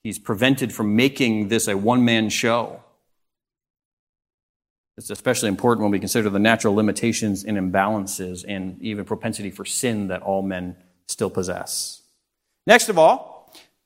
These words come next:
plurality of eldership helps with what? The encouragement and account-, accountability of peers. It helps with burden sharing. It also provides for the church a balance of gifts and a collective wisdom.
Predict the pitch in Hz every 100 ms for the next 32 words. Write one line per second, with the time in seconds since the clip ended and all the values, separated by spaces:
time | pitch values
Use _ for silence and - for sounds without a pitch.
0 | _ _ - 170 175 214 208 208 190 196
1 | 214 190 233 240 - 175 202 - 156 165
2 | 170 170 175 135 127 120 180 180 165 170
3 | 151 143 135 151 147 131 127 120 151 139
4 | 139 131 120 - 127 110 - - - -
5 | _ _ _ _ _ - 139 170 160 160
6 | 123 143 170 170 143 - 131 123 151 269
7 | - - _ _ - 180 196 262 294 -
8 | 196 175 185 208 - 196 170 - 202 190
9 | 143 - - - _ _ - 143 127 131
10 | 143 170 170 160 147 117 120 - - -
11 | - - _ _ _ _ _ - 123 117
12 | 127 117 - 95 101 90 92